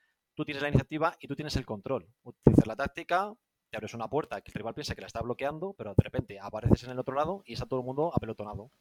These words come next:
Entonces, claro, te da un, una cantidad de opciones.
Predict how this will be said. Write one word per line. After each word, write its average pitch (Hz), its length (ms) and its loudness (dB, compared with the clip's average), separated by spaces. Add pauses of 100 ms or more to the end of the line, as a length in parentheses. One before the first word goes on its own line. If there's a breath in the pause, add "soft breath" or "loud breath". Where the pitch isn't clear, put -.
(720)
Entonces, - 260 -12
claro, 107 220 -6
te 95 80 -14
da 95 140 -10
un, 110 720 -12
una 107 200 -14
cantidad 113 340 -10
de 107 80 -10
opciones. 123 640 -8